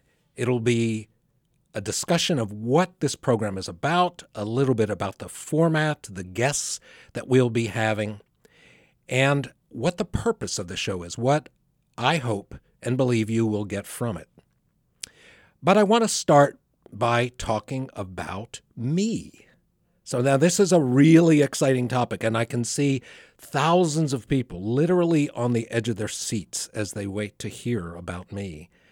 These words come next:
But honestly, I'm saying that because when you're talking about any subject,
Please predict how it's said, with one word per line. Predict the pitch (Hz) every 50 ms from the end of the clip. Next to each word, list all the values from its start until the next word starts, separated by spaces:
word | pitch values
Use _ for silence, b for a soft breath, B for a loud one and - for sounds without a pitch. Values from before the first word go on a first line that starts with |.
| B B B B B B B B B B B
But | - 160
honestly, | 151 156 160 156 - - 165 143
I'm | 135 131
saying | 131 - - 160 156 156
that | 151 147 139 -
because | 131 113 - 147 135 117 - - _ _ _ _ _ - 110
when | 117 131 175 202 226
you're | 208 190
talking | - 180 175 - 139
about | 123 117 117 113 120
any | 127 131 135 143 123 98
subject, | - - - 95 80 80 - - 87 87 - _ -